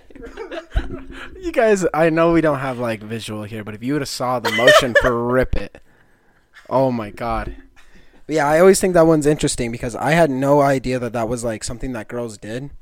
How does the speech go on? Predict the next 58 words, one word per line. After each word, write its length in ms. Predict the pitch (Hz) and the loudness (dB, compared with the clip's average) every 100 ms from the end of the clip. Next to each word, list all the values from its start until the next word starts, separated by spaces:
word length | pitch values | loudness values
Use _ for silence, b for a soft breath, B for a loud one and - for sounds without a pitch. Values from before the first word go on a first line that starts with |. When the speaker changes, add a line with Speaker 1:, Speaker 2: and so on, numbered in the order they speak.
| - - - - - - - | -20 -20 -20 -20 -20 -18 -6
Speaker 2:
until 480 | 117 - 127 123 | -4 0 2 2
Speaker 1:
Oh, 140 | 117 233 | 2 -2
I, 160 | 107 - | -6 -8
like, 320 | - 101 - _ _ _ _ - | -12 -12 -16 _ _ _ _ 2
Speaker 2:
where, 140 | 170 | 6
like, 160 | 160 151 | 6 4
Speaker 1:
yeah, 40 | |
Speaker 2:
you 40 | 147 | 4
go 200 | 151 160 | 6 8
and 120 | 160 | 6
you 60 | |
Speaker 1:
I'm 120 | 285 277 | 2 0
aware 420 | 220 247 247 226 | -2 -2 -2 -6
of 220 | 214 202 | -10 -14
the 140 | 190 | -14
trick. 500 | - 247 208 - - - | -12 -12 -12 -14 -20 -6
Speaker 2:
where 180 | 147 147 | -2 0
you 120 | 139 | 2
go, 140 | 143 | 2
you, 240 | 131 135 135 | 0 -2 -4
like, 160 | 131 | -6
flush 440 | - 143 147 - - | -4 -2 0 -2 -4
and 100 | 131 | -6
then 100 | 135 | -6
you 80 | 127 | -8
take 200 | - 147 | -8 -10
a 40 | 123 | -8
shit 280 | - 147 | -4 -2
at 160 | 139 143 | -4 -6
the 80 | 120 | -8
same 280 | - 139 131 | -6 -6 -6
time, 460 | 120 131 147 160 | -6 -6 -6 -8
Speaker 1:
Yeah, 40 | - | -12
you 60 | 120 | -12
Speaker 2:
like, 260 | 113 - | -12 -14
Speaker 1:
really 160 | 254 311 | -18 -18
have 100 | 208 | -18
to 60 | - | -20
time 320 | - 269 294 | -20 -18 -18
it, 140 | 85 - | -20 -20
though. 180 | - 104 | -18 -10
Speaker 2:
yeah, 440 | 113 131 127 107 110 | -4 0 0 -4 -2
that's 220 | 139 - | -2 0
what 100 | 180 | 0
I 120 | 139 117 | 0 -2
mean. 340 | 131 127 107 | -4 -4 -8
So 300 | - 135 117 | -8 -4 -4
I'm 160 | 107 139 | -4 -6
like, 400 | 139 120 - - _ _ - | -8 -10 -16 -20 _ _ -4
you're, 180 | 156 139 - | -4 -4 -10
you 180 | 156 | -10
basically 560 | 147 175 220 220 175 160 | 2 6 8 6 6 6
half 260 | 170 180 170 | 6 4 4
of 80 | |
the 80 | 147 | 0
fucking 380 | - 175 - 131 | 2 2 2 -2
shit 320 | - 185 175 | 2 6 6
is 120 | 143 | 6